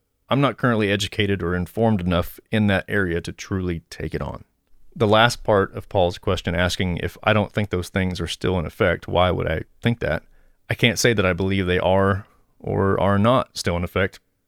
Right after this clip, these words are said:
but I think it's absolutely plausible that they are when you consider how much discord and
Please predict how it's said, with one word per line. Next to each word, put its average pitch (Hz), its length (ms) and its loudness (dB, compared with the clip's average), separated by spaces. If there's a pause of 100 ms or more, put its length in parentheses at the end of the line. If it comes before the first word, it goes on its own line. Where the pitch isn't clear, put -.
(140)
but 104 120 0
I 95 60 2
think 101 220 -4
it's 101 120 -8
absolutely 98 600 -4 (380)
plausible 95 460 2
that 90 180 -6
they 101 100 -4
are 101 320 -2 (220)
when 87 100 -6
you 87 80 -4
consider 90 380 -4
how 98 100 -2
much - 380 -6 (120)
discord 101 540 -4
and 82 220 -6